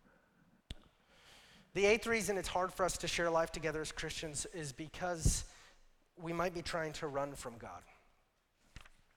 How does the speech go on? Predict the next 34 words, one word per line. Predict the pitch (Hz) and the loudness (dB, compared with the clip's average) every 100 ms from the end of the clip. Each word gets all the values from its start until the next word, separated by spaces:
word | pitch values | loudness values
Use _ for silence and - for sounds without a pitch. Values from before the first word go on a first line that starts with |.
| - 156 | -18 -4
If | 170 | 0
we're | 170 | 4
living | 208 269 | 4 4
a | 196 | 4
life | 175 175 | 4 2
of | 147 | 0
sin | - 180 175 | 2 2 0
and | 143 | -2
disobedience | 156 175 147 143 156 143 | -2 -2 -4 -6 -6 -6
to | - | -6
God, | 139 131 135 - - - - - - _ _ _ _ 135 | -4 -2 -2 -6 -18 -20 -20 -20 -20 _ _ _ _ -8
then | 139 139 | -8 -6
we're | 139 156 | -4 -2
not | 196 | 0
gonna | 185 | 0
wanna | 156 156 | 2 2
be | 143 | 2
around | 139 139 139 | 0 -2 -4
Christians | 151 151 - 120 | -4 -4 -6 -6
who | 127 | -6
<laughs> | 113 120 | -8 -2
believe | 214 139 120 - - - | -2 -2 -8 -18 -16 -10
in | 127 | -8
God | 135 131 127 | -4 -4 -4
and | 120 | -6
his | 123 113 | -10 -10
word | 120 110 107 - - - - _ 135 | -10 -12 -16 -20 -20 -20 -20 _ -8
and | |
who | 135 | -4
are | 123 | -4
filled | 160 160 | -2 -2
with | 131 | -2
his | 110 | -4
spirit. | - - 160 - - | -2 -2 -4 -4 -10